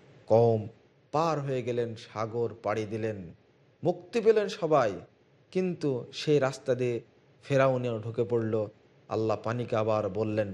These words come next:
"পানি, তুমি এবার প্রবাহিত হও।" তরঙ্গ বিক্ষুব্ধ সাগর আবার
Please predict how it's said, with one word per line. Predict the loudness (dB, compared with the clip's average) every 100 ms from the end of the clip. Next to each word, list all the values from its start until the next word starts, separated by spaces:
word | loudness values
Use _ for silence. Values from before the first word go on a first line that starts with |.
| -2
"পানি, | 0 2 2 -2 _ _ -8
তুমি | -4 0
এবার | 2 0 -2
প্রবাহিত | -4 -2 -2 -4
হও।" | -2 2 2 0 -8 _ _ -20 _ _ _ -2
তরঙ্গ | -2 -2 -2 -2
বিক্ষুব্ধ | -2 -6 -4 -4 -4 -4 0 0 -4 _ _ _ _ -20
সাগর | -4 -4 0 0 0 -4 _ _
আবার | -6 0 0